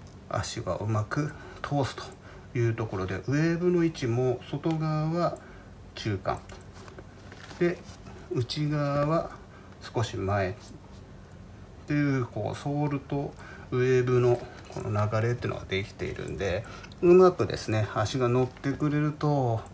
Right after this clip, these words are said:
うわ、流れてくれるのかっていう感じがしますんで、この後ちょっと走りに行きたいかなと思っています。そして注目すべきなのは、やはり予想していました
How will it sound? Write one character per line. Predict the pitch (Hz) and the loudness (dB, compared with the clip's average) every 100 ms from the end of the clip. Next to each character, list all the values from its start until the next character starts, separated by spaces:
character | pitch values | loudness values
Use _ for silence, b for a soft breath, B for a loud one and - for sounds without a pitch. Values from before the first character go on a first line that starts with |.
| B B B B | B B B B
う | 123 123 | -4 0
わ、 | 113 | 2
流 | 110 113 120 | 2 2 2
れ | 127 | 2
て | - | -2
く | - | 0
れ | 117 | 2
る | 117 | 4
の | 113 | 2
か | - 65 - | 0 -2 -2
っ | - | -4
て | 123 | 0
い | |
う | 123 | 0
感 | 117 120 120 | 2 0 0
じ | 120 | 2
が | 113 | 0
し | - | 0
ま | 117 107 | 0 0
す | - | -2
ん | - | -6
で、 | - 104 - | -2 -4 -4
こ | 101 | -6
の | 107 120 | -2 -2
後 | 113 107 | -2 -4
ち | 110 | -4
ょ | |
っ | 101 - | -8 0
と | 117 - B B B B - | -2 0 B B B B -6
走 | 113 - | -4 0
り | 101 | 2
に | 90 | 2
行 | 85 | -2
き | - | -2
た | 92 | 0
い | 92 | 2
か | 90 | 2
な | 98 | 2
と | 92 87 | 0 -2
思 | 71 | -4
っ | |
て | 62 - 78 | -6 -8 -6
い | |
ま | - | -6
す。 | - - - - - B B - - | -6 -6 -8 -10 -12 B B -14 -14
そ | - | -4
し | 139 | -4
て | - 170 165 - | 2 2 2 -6
注 | - 175 | 0 2
目 | 180 190 185 | 2 2 0
す | - 143 | 0 0
べ | 160 | 0
き | 160 156 | 2 2
な | 110 | 2
の | 92 | 0
は、 | 104 107 104 B B B B B B B B - - | -2 -2 -4 B B B B B B B B -6 0
や | 117 | 2
は | |
り | 127 107 - B B | 2 -2 -4 B B
予 | 120 | -2
想 | 113 147 139 | 0 -2 -2
し | |
て | - 131 | -2 0
い | |
ま | 120 113 | 2 0
し | - | 0
た | - - | -4 -4